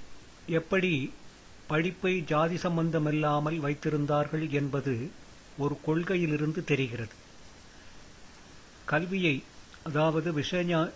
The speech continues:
விஷய ஞானம் பெறுவதை அந்த பூர்வ காலத்தில் எவ்வளவு பெரிதாக மதித்திருக்கிறார்கள் என்பதும் இதிலிருந்து தெரிகிறது. அதாவது, ஒரு ஜாதியார் தங்களிடம் இல்லாத அல்லது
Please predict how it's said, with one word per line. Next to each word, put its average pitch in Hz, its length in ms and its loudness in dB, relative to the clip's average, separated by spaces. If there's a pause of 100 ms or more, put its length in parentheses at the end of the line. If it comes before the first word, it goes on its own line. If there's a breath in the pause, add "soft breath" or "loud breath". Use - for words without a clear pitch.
விஷய 175 420 0
ஞானம் 156 400 2
பெறுவதை 147 460 2 (440)
அந்த 143 260 -2
பூர்வ 180 360 0
காலத்தில் 160 560 2
எவ்வளவு 151 440 0
பெரிதாக 160 640 0 (220)
மதித்திருக்கிறார்கள் 156 1040 0
என்பதும் 143 420 0 (360)
இதிலிருந்து 151 520 2
தெரிகிறது. 131 480 0 (880 loud breath)
அதாவது, 160 460 4 (420)
ஒரு 147 200 0
ஜாதியார் 175 680 2 (240)
தங்களிடம் 160 600 0
இல்லாத 160 500 4 (460)
அல்லது 160 400 0